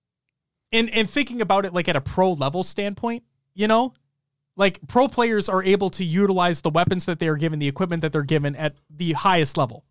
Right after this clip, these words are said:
you know, to the point where it just makes casuals look like casuals. So seeing them utilize a plasma pistol at the highest level is fucking terrifying. So there's that. Um, so Mangler, we understand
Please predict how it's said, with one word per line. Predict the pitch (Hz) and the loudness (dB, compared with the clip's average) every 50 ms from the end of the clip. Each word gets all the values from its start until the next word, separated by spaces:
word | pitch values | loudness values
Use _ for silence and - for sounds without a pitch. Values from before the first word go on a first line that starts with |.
| _ _ _ _ | _ _ _ _
you | - 160 | -2 2
know, | 160 156 165 180 - _ _ _ _ _ _ _ _ _ _ _ _ _ _ _ _ _ _ | 4 4 4 4 2 _ _ _ _ _ _ _ _ _ _ _ _ _ _ _ _ _ _
to | - 226 208 | -2 0 0
the | 214 | 2
point | - 240 233 220 190 | 2 4 2 4 4
where | 202 196 190 | 4 4 4
it | 175 - | 2 0
just | 196 170 - | -2 -4 -2
makes | 196 185 165 - - | -4 -4 -4 -4 -2
casuals | - 196 175 190 180 - 185 170 160 156 - - _ _ _ _ - | -2 0 2 2 0 0 -2 -2 -2 -4 -6 -12 _ _ _ _ -8
look | 143 139 - 160 | -8 -6 -2 -2
like | 170 - | -2 0
casuals. | - 311 381 277 196 - 123 95 - - - _ _ _ _ _ _ _ _ _ _ _ _ _ | 2 2 2 2 0 -4 -10 -12 -14 -18 -18 _ _ _ _ _ _ _ _ _ _ _ _ _
So | - - 240 220 | 0 2 4 4
seeing | - - - 311 330 339 | 4 4 2 2 4 4
them | 302 269 240 214 | 2 0 0 2
utilize | 190 202 233 240 226 214 196 190 - - | 0 0 0 0 2 2 0 0 0 -2
a | 151 | -4
plasma | - 220 226 247 - - 160 | -2 0 0 0 -2 -2 -4
pistol | 180 175 - - - 165 | -4 -4 -2 -2 -4 -4
at | 156 | -2
the | - 151 | -4 0
highest | - 196 190 180 165 147 - - | 2 2 4 4 2 -2 0 0
level | 190 190 165 151 143 | 0 0 2 0 -2
is | 139 - - | -2 -4 -6
fucking | - _ 196 175 - - 151 139 | -2 _ -2 0 0 -2 -6 -6
terrifying. | - - - 196 196 180 151 - 120 117 107 - _ _ _ _ _ _ _ _ _ _ _ _ _ _ _ _ _ _ _ _ _ _ _ _ _ _ _ _ _ _ _ _ _ | -4 2 4 6 6 6 4 2 -2 -10 -10 -18 _ _ _ _ _ _ _ _ _ _ _ _ _ _ _ _ _ _ _ _ _ _ _ _ _ _ _ _ _ _ _ _ _
So | - - 180 151 135 127 - _ _ _ _ _ _ _ _ _ _ _ _ _ _ | -2 0 0 0 0 -2 -6 _ _ _ _ _ _ _ _ _ _ _ _ _ _
there's | 160 180 180 175 131 | -4 -2 -2 -2 0
that. | - 160 139 117 - _ _ _ _ _ _ _ _ _ _ _ _ _ | 0 -2 -2 -2 -4 _ _ _ _ _ _ _ _ _ _ _ _ _
Um, | - 185 190 185 170 160 151 143 135 _ | 2 4 6 6 4 2 0 -6 -12 _
so | - - 233 220 | -4 0 0 2
Mangler, | 214 240 285 294 254 269 262 247 | 2 2 0 0 0 -2 -2 0
we | 240 220 | 0 -2
understand | 220 220 220 202 - - 208 196 190 190 175 | -2 0 -2 -4 -2 -2 -2 -2 -2 -4 -6